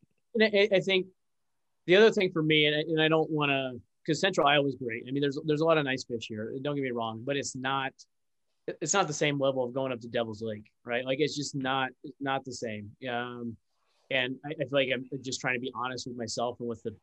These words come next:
the people that, you know, might go out with me that this is not, <laughs> uh, you know, prime fishing location. Um,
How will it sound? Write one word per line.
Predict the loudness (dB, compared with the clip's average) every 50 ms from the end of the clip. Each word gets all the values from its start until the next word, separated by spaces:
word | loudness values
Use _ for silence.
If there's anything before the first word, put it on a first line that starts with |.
| _ -8
the | -8 -8 -8 _ _
people | -12 -12 -8 -6 -4 -4 -2
that, | -2 -2 -4 -4 -6 -8
you | -10 -10
know, | -8 -8 -6
might | -6 -6 -8 -6 -6
go | -4 -4 -2
out | -2 -2 -2
with | -4 -6 -8
me | -8 -8 -6
that | -6 -6 -8 -10 -12 _ _ _ _ _ _ _ _ _ _ _ _ _ _ _
this | -18 -10 -6 -4 -4 -4 -4 -6
is | -6 -6 -4
not, | -4 -2 0 0 0 -2 -4 -6 -10 -14 -18 _ -8
<laughs> | 2 4 4 4 4 0 -12 -20 -20 -20 -20 -12 -8
uh, | -4 -4 -2 -2 -4 -6 -10 -6 -4 -2
you | 0 2 2
know, | 2 2 2 2 0 0 -2 -6 _ -20 -20 _ -20
prime | -6 -2 2 4 6 6 6 6 6 6 4
fishing | 2 2 2 2 2 2 0 2
location. | 2 2 0 0 2 2 4 4 2 0 -4 -10 -12 -14 -14 _ -8 -6
Um, | -4 -4 -4 -6 -6 -10